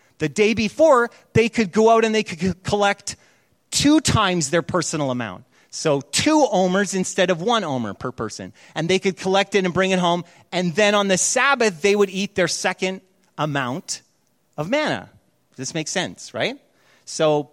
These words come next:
but the people didn't do that. The people went out and they collected as much as they could, and they put it in their cupboard. <laughs> Yes, yes, they hoarded some of it. And the next morning they opened it up, and they thought, "I don't have to go out and get manna." And they looked in the cupboard, and it was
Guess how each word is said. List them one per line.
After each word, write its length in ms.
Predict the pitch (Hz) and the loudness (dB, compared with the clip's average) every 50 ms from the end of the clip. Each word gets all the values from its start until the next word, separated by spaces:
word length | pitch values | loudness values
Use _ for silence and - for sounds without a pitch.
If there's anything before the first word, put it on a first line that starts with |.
| - | -4
but 160 | - 165 151 | -4 -4 -2
the 80 | - 165 | -2 -2
people 300 | 135 - 185 170 151 165 | -2 -2 -4 -2 -6 -4
didn't 240 | 143 151 143 135 135 | -2 -2 -2 -2 0
do 140 | 165 165 123 | 0 -2 -2
that. 200 | 107 90 - - _ _ _ _ _ _ _ _ _ - | -2 -6 -10 -14 _ _ _ _ _ _ _ _ _ -10
The 60 | 156 | -10
people 360 | - - 160 190 - 202 185 | -4 -2 -2 0 2 2 2
went 160 | 175 185 185 185 | 4 2 2 4
out 160 | 180 180 180 | 4 4 4
and 100 | 180 180 | 2 2
they 80 | 170 | 0
collected 440 | 160 - - 196 202 196 - 202 190 165 | -2 -2 -2 0 0 0 0 0 -2 -2
as 100 | 147 151 | -2 0
much 180 | 190 190 160 | 0 0 0
as 120 | 185 175 156 | -2 -2 0
they 120 | 190 170 | 0 -2
could, 400 | - - 196 190 175 185 170 - - _ - - - - - | 0 0 2 2 2 2 0 -4 -14 _ -20 -20 -20 -10 -6
and 120 | 165 151 156 | -4 -2 -2
they 120 | 160 151 | -2 -2
put 200 | - - 202 190 | 0 0 2 2
it 120 | 180 185 | 2 2
in 100 | 175 170 | 0 0
their 140 | 175 175 165 | 0 0 0
cupboard. 500 | - - 175 160 143 180 170 156 147 - - | 0 0 0 2 2 2 2 2 0 -2 -4
<laughs> 40 | - _ - - - - - | -12 _ -20 -20 -20 -20 -12
Yes, 500 | - - 208 185 - - - - - - | -8 -4 -4 -4 -4 -4 -8 -10 -8 -4
yes, 420 | 143 151 202 165 165 - - - | -2 0 0 0 0 -2 -6 -8
they 120 | - 139 139 | -6 -6 -4
hoarded 420 | 131 131 160 160 175 170 170 151 | -2 0 0 0 0 0 -4 -6
some 240 | - - 175 165 170 | -4 -2 -2 -2 -2
of 100 | 160 156 | 0 0
it. 160 | 170 180 165 - - - - | -2 -2 -2 -6 -18 -10 -6
And 120 | 160 151 | -4 -2
the 60 | 151 156 | -2 0
next 240 | 160 165 156 - | -2 -2 -2 -2
morning 240 | 165 170 170 165 160 | -2 -2 0 0 0
they 120 | 160 151 156 | 0 0 0
opened 260 | 160 156 175 165 165 | 0 0 -2 -2 0
it 80 | 160 | 2
up, 220 | 156 156 160 156 - _ _ _ | 2 2 0 0 -4 _ _ _
and 120 | - 123 123 | -10 -6 -4
they 80 | 127 | -2
thought, 220 | 127 110 127 123 127 | 0 0 0 0 0
"I 80 | 131 | 0
don't 180 | 131 151 151 156 | 0 0 0 0
have 180 | 160 151 143 - | 0 -2 -4 -6
to 80 | 151 | -8
go 160 | 131 147 143 | -4 0 0
out 120 | 143 139 143 | 0 0 0
and 80 | 139 | -2
get 160 | 131 143 139 147 | -4 -4 -4 -2
manna." 380 | 151 165 170 165 165 165 156 - - - | -2 -2 0 0 0 -2 -2 -4 -10 -10
And 140 | 135 123 | -6 -4
they 80 | 123 127 | -4 -2
looked 220 | 135 175 175 - | -2 -2 -2 -2
in 80 | 180 165 | -4 -4
the 80 | 156 - | -4 -4
cupboard, 340 | - 160 156 143 160 151 | -2 -2 -2 0 0 0
and 100 | 147 139 | 0 -2
it 40 | 131 | -2
was 200 | 131 135 147 147 | -2 -4 -6 -6